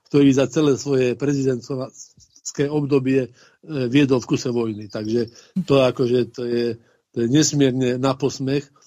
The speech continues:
A predsa, e, to prešlo, bolo to isté politické rozhodnutie a veľmi to znehodnocuje aj tak významné ocenenie ako Nobelová cena. No a, a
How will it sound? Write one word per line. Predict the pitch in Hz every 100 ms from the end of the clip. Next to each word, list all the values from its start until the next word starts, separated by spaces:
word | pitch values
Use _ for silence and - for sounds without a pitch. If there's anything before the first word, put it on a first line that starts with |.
| _ _ -
A | 254
predsa, | 226 156 143 127 131
e, | 135 156 - _ _ _ 131
to | 117 131 - _ _ _ _
prešlo, | 147 156 - 147 139
bolo | 139
to | 135 139
isté | 139 139
politické | 135 143 135 131 - 131
rozhodnutie | 139 143 135 143 170
a |
veľmi | 185 254 226
to | 156
znehodnocuje | 123 147 147 139 139 139 135 127 - - - 180
aj | 185
tak | 170 165
významné | 175 156 147 135
ocenenie | 139 147 135 131 120
ako | 135
Nobelová | 127 127 117 113 104
cena. | 120 107 - - - -
No | 147
a, | 156 151 151
a | -